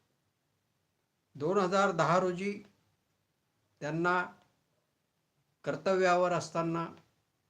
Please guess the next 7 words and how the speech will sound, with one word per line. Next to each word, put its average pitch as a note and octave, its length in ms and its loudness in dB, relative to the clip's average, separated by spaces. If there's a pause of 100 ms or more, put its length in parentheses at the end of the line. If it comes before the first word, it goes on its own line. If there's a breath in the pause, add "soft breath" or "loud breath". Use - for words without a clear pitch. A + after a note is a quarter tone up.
(680)
वीरमरण E3 580 -2
आले. A2 200 -6 (2750)
काजळांबा F3+ 960 2 (1120)
गावातील E3+ 600 0 (1200)
एक E3+ 320 -4
जवान E3+ 400 0 (2000)
देशाच्या D#3 680 -2